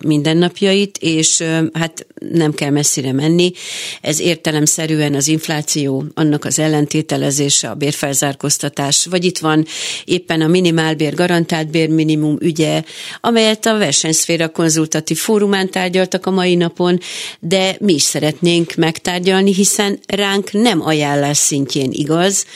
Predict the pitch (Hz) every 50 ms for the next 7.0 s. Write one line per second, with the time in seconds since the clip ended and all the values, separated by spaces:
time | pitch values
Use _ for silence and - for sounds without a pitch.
0 | - - - - - - 196 190 190 185 190 180 165 - 196 190 185 185 185 -
1 | - 190 185 185 - 220 196 180 160 151 147 143 143 139 143 147 - - - -
2 | 151 151 156 151 160 156 - 214 208 202 - 240 220 220 - - 196 196 - -
3 | 220 220 220 - _ - 226 226 - - 226 220 240 226 214 214 214 214 208 202
4 | 196 190 190 190 180 180 170 156 - 156 151 147 147 139 135 - - 214 208 190
5 | 190 185 170 160 165 160 156 156 - - 160 151 135 139 143 127 - - 123 -
6 | - 131 - - 131 - _ - 139 143 139 139 - - 127 - - - - -